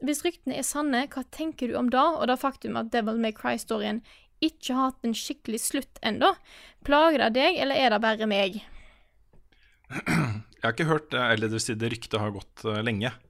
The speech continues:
Speaker 2: Det s-, forrige Devil May Cry-spillet som kom ut, var jo i to tusen og tretten, tror jeg. Eh, og det ble jo ikke utviklet av Capcom, Capcom. Det var, var laget av, eh, Ninja Theory.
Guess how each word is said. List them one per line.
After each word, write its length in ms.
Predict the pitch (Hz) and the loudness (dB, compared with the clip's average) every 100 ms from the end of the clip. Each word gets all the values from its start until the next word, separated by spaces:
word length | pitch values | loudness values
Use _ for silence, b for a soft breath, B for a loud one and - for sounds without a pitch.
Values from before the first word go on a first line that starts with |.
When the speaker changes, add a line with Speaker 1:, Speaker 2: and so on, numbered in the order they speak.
| - | -8
Speaker 2:
Det 100 | 110 | -6
s-, 160 | 113 - | -6 -10
forrige 540 | - 139 101 92 113 120 | 0 0 0 -4 -2 0
Devil 240 | 107 110 | -2 -2
May 100 | 110 | -4
Cry-spillet 560 | 101 92 90 - - 98 | -2 -2 -2 -4 -6 -6
som 100 | - | -6
kom 160 | - 98 | -4 -4
ut, 200 | 127 - | -4 -4
var 160 | 107 104 | -2 0
jo 80 | 104 | -2
i 80 | |
to 200 | 110 107 | -2 -8
tusen 420 | 98 104 - 104 104 | -10 -8 -8 -8 -8
og 440 | 101 101 101 101 - - | -8 -6 -6 -6 -10 -20
tretten, 1120 | - 95 92 92 95 95 _ - 151 190 226 - b b b b b b | -10 -8 -6 -4 -6 -6 _ -8 -6 -4 -6 -10 b b b b b b
tror 140 | - 139 | 0 2
jeg. 160 | 180 208 175 | 4 0 -6
Eh, 240 | - 127 127 | -6 -2 -2
og 100 | 113 | 2
det 120 | 117 | 2
ble 140 | 117 104 | 4 2
jo 40 | |
ikke 140 | 131 98 | 0 -4
utviklet 340 | - 107 - 104 | -6 -8 -4 0
av 160 | 101 | 0
Capcom, 360 | 104 - - 101 - - | -2 -6 -6 -8 -10 -6
Capcom. 400 | 92 - 156 139 | -6 -2 -4 -4
Det 160 | 113 113 | -6 -4
var, 260 | 110 113 107 | -4 -4 -4
var 220 | 110 107 | -2 0
laget 240 | 101 90 | 0 0
av, 260 | 98 98 101 | -2 -2 -2
eh, 120 | 101 | -2
Ninja 400 | 101 90 87 104 | -2 -4 -4 -6
Theory. 380 | - 107 113 165 | -4 -2 0 0